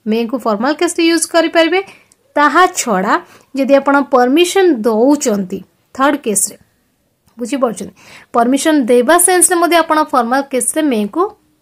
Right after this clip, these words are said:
ୟୁଜ୍ କରିପାରିବେ। ଏକ୍ଜାମ୍ପଲ୍ ଦେଖନ୍ତୁ, "ତୁମେ ଆସିପାର।" ଯଦି ଆପଣ କାହାକୁ ପରମିସନ ଦଉଛନ୍ତି ଯେ, "ତୁମେ ଆସିପାର, ଭିତରକୁ ଆସିପାର କିମ୍ବା ଆସିପାର", ତ ଆପଣ ସେଣ୍ଟେନ୍ସ କହିବେ, "ୟୁ ମେ କମ୍, ୟୁ ମେ କମ୍।" ଯଦି ଆପଣ କହୁଛନ୍ତି, "ତୁମେ ଭିତରକୁ ଆସିପାର",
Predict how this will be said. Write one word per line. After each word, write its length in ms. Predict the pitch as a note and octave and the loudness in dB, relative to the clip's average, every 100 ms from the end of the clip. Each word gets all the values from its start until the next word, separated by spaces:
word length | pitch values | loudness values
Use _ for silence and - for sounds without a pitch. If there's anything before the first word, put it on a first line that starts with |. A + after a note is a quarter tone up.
| _ - | _ -8
ୟୁଜ୍ 360 | G#3+ A#3+ C#4 - | -4 -2 -4 -4
କରିପାରିବେ। 720 | G3 G3 F#3 G3 F#3 G3 - _ _ _ _ - | -8 -8 -8 -8 -8 -10 -12 _ _ _ _ -6
ଏକ୍ଜାମ୍ପଲ୍ 520 | G#3 G3+ A#3 B3 D#4 | -6 -2 -2 0 0
ଦେଖନ୍ତୁ, 420 | D4+ D#4+ D4+ G4+ - _ | -2 -2 -2 -4 -6 _
"ତୁମେ 280 | D4+ D4+ F#4+ | -2 0 2
ଆସିପାର।" 640 | F#4 B3 - B3 A3 G#3 - _ _ - | 2 0 -2 -4 -4 -6 -8 _ _ -10
ଯଦି 160 | A3 C4 | -4 -4
ଆପଣ 260 | C4 C#4+ | -2 -2
କାହାକୁ 460 | C#4 C#4 C4+ E4+ G4+ | 0 -2 0 -2 -2
ପରମିସନ 600 | C#4 A3 A3 A3+ C4+ B3 | -2 0 0 -2 -4 -2
ଦଉଛନ୍ତି 420 | G#3+ F#3+ G3+ D#4+ | -2 -4 -4 -2
ଯେ, 80 | G4+ | -2
"ତୁମେ 220 | G4+ F#4+ | 0 0
ଆସିପାର, 580 | F4 B3 - B3 A3 G3+ | 2 2 -2 -2 -2 -2
ଭିତରକୁ 460 | A3+ A3+ A3+ A3 B3+ | -4 -6 -6 -4 -4
ଆସିପାର 520 | B3 C4 B3+ B3 B3 | -4 -6 -2 -2 -2
କିମ୍ବା 360 | - A3 G#3+ | -4 -6 -4
ଆସିପାର", 580 | G#3 - C#4 C#4 B3+ C4 - - - _ _ - | -4 -6 -6 -2 0 -2 -6 -20 -20 _ _ -4
ତ 40 | |
ଆପଣ 260 | A#3 A#3+ B3 | -2 -2 -4
ସେଣ୍ଟେନ୍ସ 460 | C#4 B3+ E4+ D#4+ | -4 -4 -4 -4
କହିବେ, 420 | - D#4+ E4+ D#4+ B3 C4+ | -2 0 0 -2 -2 -2
"ୟୁ 140 | D#4 | 0
ମେ 320 | D4+ G#3 C4+ D#4+ _ - | 0 0 -2 -8 _ -4
କମ୍, 300 | C#4 G#3 F3 F3+ _ - | -2 -2 -4 -10 _ -8
ୟୁ 380 | B3+ D4 E4 F#4+ - A#3 | 0 4 4 2 -4 -2
ମେ 300 | G#3+ A3+ D#4+ _ _ - | 0 0 -4 _ _ 2
କମ୍।" 360 | C4+ G3 G3+ | 2 2 -6
ଯଦି 200 | G3+ G3+ | -6 -6
ଆପଣ 300 | A3+ B3+ C4 | -4 -4 -2
କହୁଛନ୍ତି, 360 | B3+ C#4 D#4 D#4 | 0 0 2 0
"ତୁମେ 220 | D#4+ D#4+ | 0 2
ଭିତରକୁ 420 | C#4+ - C4+ C4 | 0 0 -2 2
ଆସିପାର", 600 | A#3 G#3 D4+ D4 D4+ E4 | 0 0 -6 -2 0 0